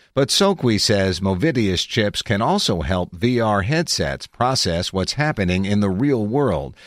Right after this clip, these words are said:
such as where you head in pointing. Meanwhile, Microsoft has already built a specialized processor for its HoloLens augmented reality headset to help the device keep track of your movements, among other things.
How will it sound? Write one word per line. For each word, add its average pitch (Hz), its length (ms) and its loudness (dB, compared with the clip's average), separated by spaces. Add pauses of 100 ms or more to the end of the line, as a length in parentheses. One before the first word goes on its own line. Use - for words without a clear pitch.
(140)
such 151 280 2
as 107 220 2
where 110 180 4
you 104 260 2
head 107 340 2
in 104 200 2
pointing. 170 600 -4 (640)
Meanwhile, 107 580 2
Microsoft 101 840 0
has 101 220 0
already 110 500 0
built 113 400 -2
a 92 100 -4
specialized 87 880 -2
processor 87 720 -4
for 95 240 -2
its - 180 -4 (100)
HoloLens 90 720 0
augmented 98 600 0
reality 95 600 0
headset 92 640 -2
to 90 120 -2
help 151 240 0
the 98 120 -2
device 82 420 -4
keep 151 300 -2
track 147 420 -2
of 87 140 -4
your 98 120 0
movements, 98 600 -2
among 80 300 -2
other 71 220 -8
things. 67 440 -10